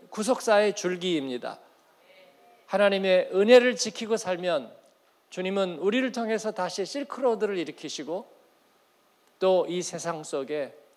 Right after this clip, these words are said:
하나님의 나라를 이어가실 것입니다. 우리는 그 등불을 끄지 말아야 되겠고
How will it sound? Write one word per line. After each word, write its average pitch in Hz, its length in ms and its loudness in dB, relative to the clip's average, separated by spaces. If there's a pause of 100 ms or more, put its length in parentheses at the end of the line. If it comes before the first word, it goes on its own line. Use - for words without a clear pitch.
(520)
하나님의 208 680 0
나라를 175 440 -2
이어가실 151 520 -6
것입니다. 139 560 -10 (1200)
우리는 170 340 -2
그 180 120 -6
등불을 196 500 -2
끄지 254 260 2
말아야 208 320 8
되겠고 202 800 -2